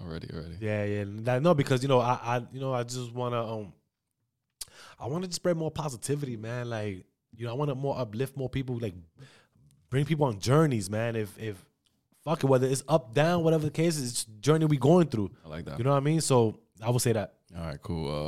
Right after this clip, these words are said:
Speaker 1: Uh, if you could be remembered for one thing, what would it be?
Speaker 2: Oof. Yeesh.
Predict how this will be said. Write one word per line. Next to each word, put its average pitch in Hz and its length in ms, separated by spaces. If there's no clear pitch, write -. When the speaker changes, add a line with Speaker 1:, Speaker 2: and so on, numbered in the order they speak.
Speaker 1:
Uh, 98 220
if 101 160
you 107 120
could 120 100
be 123 80
remembered 113 460
for 90 140
one 90 260
thing, 85 260
what 67 140
would 78 120
it 80 140
be? - 220
Speaker 2:
Oof. - 320
Yeesh. - 280